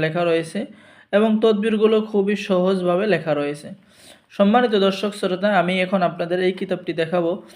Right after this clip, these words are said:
অবশ্যই এই কিতাবটি ভিডিওটা শুরু থেকে শেষ পর্যন্ত দেখুন। যারা এই প্রাচীন কিতাবটি অর্ডার করবেন তাদের আর কোনো প্রশ্নই আসে না, তারা সকলেই কাজ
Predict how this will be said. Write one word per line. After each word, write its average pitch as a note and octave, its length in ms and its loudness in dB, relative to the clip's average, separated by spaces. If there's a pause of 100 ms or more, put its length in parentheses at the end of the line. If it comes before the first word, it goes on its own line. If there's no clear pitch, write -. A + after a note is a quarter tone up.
(300)
অবশ্যই G#3+ 420 2
এই G3 120 2
কিতাবটি G3+ 400 -2
ভিডিওটা G3 480 0
শুরু G3 240 -2
থেকে G#3 200 -4
শেষ G3 300 -2
পর্যন্ত D#3+ 380 -4 (120)
দেখুন। D3+ 240 -8 (640)
যারা F3 200 6
এই F#3+ 140 4
প্রাচীন A3+ 380 0
কিতাবটি A3 340 -2
অর্ডার G3+ 280 4
করবেন G3 300 -2
তাদের F#3 280 0 (200)
আর F3+ 180 10 (640)
কোনো G3+ 200 6 (360)
প্রশ্নই A#3+ 480 2
আসে G3 200 4
না, F3+ 120 0
তারা F#3 260 6 (360)
সকলেই G#3+ 440 0
কাজ F3+ 180 2